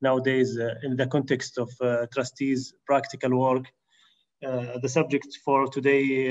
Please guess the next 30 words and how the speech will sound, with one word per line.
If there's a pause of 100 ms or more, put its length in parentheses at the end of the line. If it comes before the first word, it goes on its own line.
uh, (100)
for
today's
workshop
will
be
best
practice
of, (120)
uh,
sales
processes. (760)
Uh, (380)
first
of
all,
I'd
like
to
take
this
opportunity
to
thank
you
all
for
attending
today's
webinar.